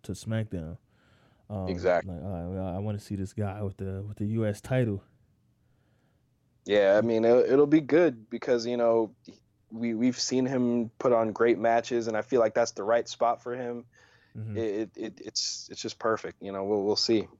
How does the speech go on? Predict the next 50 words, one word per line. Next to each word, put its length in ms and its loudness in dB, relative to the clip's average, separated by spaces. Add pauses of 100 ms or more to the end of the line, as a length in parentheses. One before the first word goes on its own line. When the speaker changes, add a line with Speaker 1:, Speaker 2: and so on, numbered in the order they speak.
(120)
Speaker 2:
We'll 80 -8
see. 340 -2 (1300)
Um, 680 0 (260)
but 100 6
anyway, 280 6
next 400 0
was 260 2
the, 500 0 (360)
uh, 360 2 (140)
A 200 2
J 200 0
Nakamura 640 0
segment. 340 -2 (120)
Speaker 1:
Oh, 160 0
man, 160 2
Speaker 2:
Um, 120 0
Speaker 1:
this 100 -6
Speaker 2:
what, 80 2
Speaker 1:
was 120 -4
Speaker 2:
what 100 -2
did 120 2
you 80 0
Speaker 1:
great. 80 -14
Speaker 2:
think 160 -8
of 80 0
that? 260 0 (200)
Speaker 1:
This 140 -4
was 140 -4
Speaker 2:
Yeah, 140 4
that 100 6
was 120 6
Speaker 1:
great. 80 4
Speaker 2:
dope. 180 2
Speaker 1:
This 120 -2
was 140 -2
amazing, 560 2
yo. 180 -2
Speaker 2:
<laughs> 40 -8
Speaker 1:
I 80 -4
loved 320 -2
it. 140 -6
I, 220 -4
I, 80 0 (160)
I, 100 -4
the 160 -4
SmackDown 520 0
was 120 4
just 420 -4
dope, 300 -2
man. 320 -4